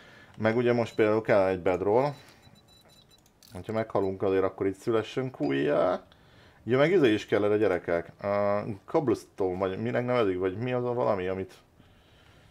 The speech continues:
tudod, mire gondolok? Mindjárt, mindjárt el volt dolog, ki, el vagy, csak kicsit be van keveredve. Ö,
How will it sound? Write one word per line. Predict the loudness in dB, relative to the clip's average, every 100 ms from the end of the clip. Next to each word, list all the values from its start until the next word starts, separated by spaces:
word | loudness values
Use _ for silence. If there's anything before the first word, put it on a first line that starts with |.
| -20 _ _ _ _
tudod, | -8 -6 -6
mire | -6 -6
gondolok? | -6 -6 -4 -4 -4
Mindjárt, | -4 -4 -4 -8
mindjárt | -2 -2
el | 0
volt | -2
dolog, | -4 -6
ki, | -6 -10 -4
el | -2 0
vagy, | -2 -4
csak | -4 -6 -8 -16
kicsit | -14 -12 -4
be | -4
van | -2
keveredve. | -2 -2 -2 0 -2 -2
Ö, | 0 2 4 4